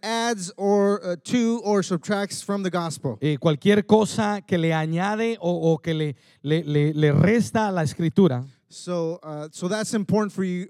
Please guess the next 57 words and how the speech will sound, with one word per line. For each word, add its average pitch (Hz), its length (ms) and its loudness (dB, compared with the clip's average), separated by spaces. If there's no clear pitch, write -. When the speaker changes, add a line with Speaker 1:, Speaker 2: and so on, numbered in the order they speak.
Speaker 1:
for 185 240 2
us 202 180 2
to 175 160 2
know 180 380 2
that 156 200 -2
there 185 200 0
will 208 220 6
be 180 320 0
the, 160 240 -2
uh, 147 300 -6
people 190 320 -2
that 156 120 -2
will 160 260 -2
add 175 400 -8
and 165 200 -10
subtract 156 420 -6
Speaker 2:
Y, 160 100 4
Speaker 1:
to 180 60 -2
the 175 80 2
Speaker 2:
y 185 60 6
es 185 60 6
Speaker 1:
gospel. 196 140 2
Speaker 2:
importante 175 520 2
que 175 120 0
va 156 60 6
a - 40 4
haber 165 140 4
gente 170 260 0
que 147 140 -2
le 143 120 0
va 165 140 0
a - 80 0
añadir 269 540 -4
o 180 120 0
le 170 80 2
va 175 100 0
a 175 40 -2
quitar 156 300 -2
a 151 40 0
la 135 120 -2
escritura. 107 460 -8
Speaker 1:
Uh, 240 80 -12
but 214 140 2
then, 247 320 -4
uh, 214 240 -2
the 214 240 -2
other 277 180 0
thing 240 160 -4
that 214 120 -2
we 202 200 0
hear 202 420 0
from, 180 380 -4
from 185 220 -8
this 180 180 -4
passage 190 360 -6
is 165 140 -10
that 175 200 -6